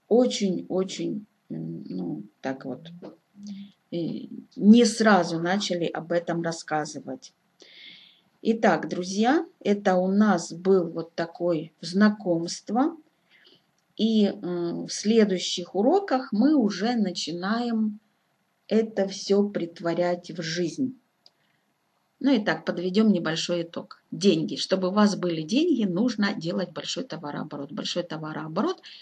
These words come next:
делаете не вы лично, а делает большое количество людей, выполняя маленькие-маленькие действия. Вот. Э, дальше мы с вами, м, контентом оформляем наши соцсети, страницы,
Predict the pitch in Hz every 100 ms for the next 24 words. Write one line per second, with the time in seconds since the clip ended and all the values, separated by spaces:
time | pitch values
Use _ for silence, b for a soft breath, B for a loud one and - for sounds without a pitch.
0 | B - 269 240 208 208 202 202 208 214
1 | 285 - 226 B B B - 196 208 214
2 | 202 208 208 - 269 269 208 180 208 -
3 | - 175 160 175 233 170 165 175 185 185
4 | 175 B _ 190 196 247 285 247 214 196
5 | 175 175 190 170 - 160 - 165 151 -
6 | - 143 135 - B B B B B 165
7 | 156 208 - b b _ - 160 - -
8 | - 180 208 170 - - 170 202 208 175
9 | - 180 175 165 156 - - 170 - -
10 | - - - _ _ _ _ _ _ -
11 | 214 208 185 170 175 247 262 226 214 226
12 | 220 220 214 208 202 196 196 196 - 196
13 | 190 - - - 185 - - 202 202 190
14 | - 180 185 180 180 180 - 190